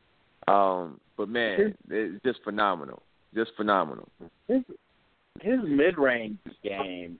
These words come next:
Speaker 1: is, I mean, it is, it's a thing of beauty. You see this guy get a rebound, push it, and you see whoever's trying to guard him, who picks him up at the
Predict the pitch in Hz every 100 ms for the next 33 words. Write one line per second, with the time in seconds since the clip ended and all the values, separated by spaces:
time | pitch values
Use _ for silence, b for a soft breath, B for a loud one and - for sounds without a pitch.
0 | _ 104 104 101 98 95 92 - - -
1 | _ _ _ 123 120 170 196 170 139 _
2 | _ _ _ _ _ _ - 208 302 -
3 | 202 160 135 151 143 110 98 92 107 127
4 | 185 - 190 175 - 147 135 127 123 113
5 | 117 135 131 110 95 90 - - 180 175
6 | - 117 - _ _ _ _ _ _ _
7 | _ _ _ 123 131 131 127 127 156 -
8 | 165 156 160 160 160 - 156 143 135 135
9 | 139 135 123 113 120 _ 139 _ 135 127
10 | 127